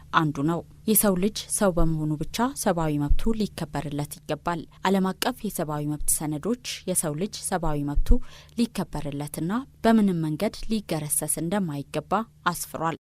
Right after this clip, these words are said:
ከነዚህ እውቅና ከተሰጣቸው ሰብአዊ መብቶች መካከል አንዱ በህይወት የመኖር መብት ሲሆን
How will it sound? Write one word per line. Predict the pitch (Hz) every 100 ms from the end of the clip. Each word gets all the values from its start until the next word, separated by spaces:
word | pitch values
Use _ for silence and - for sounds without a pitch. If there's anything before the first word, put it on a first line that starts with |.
| -
ከነዚህ | 214 202 196 - 254 294 -
እውቅና | 202 - 170 147
ከተሰጣቸው | 147 147 - 151 - 156 - 233 269 -
ሰብአዊ | 208 170 160
መብቶች | 147 151 - 143
መካከል | 151 147 147 156 151
አንዱ | 151 160 247 - -
በህይወት | 226 226 214
የመኖር | 180 165 156 147
መብት | 147 147 -
ሲሆን | - 185 247